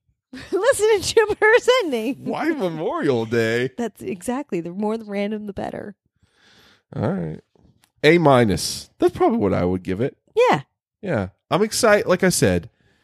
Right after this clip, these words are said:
Speaker 2: um, as long as Ryan Reynolds, if he's gonna be in this movie, is not Wadsworth, um, as long as the people,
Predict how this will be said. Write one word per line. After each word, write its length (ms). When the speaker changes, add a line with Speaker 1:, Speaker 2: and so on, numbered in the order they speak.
Speaker 2:
um, 420
as 160
long 160
as 100
Ryan 300
Reynolds, 680
if 140
he's 120
gonna 180
be 100
in 60
this 140
movie, 220
is 120
not 260
Wadsworth, 760
um, 680
as 120
long 200
as 100
the 120
people, 840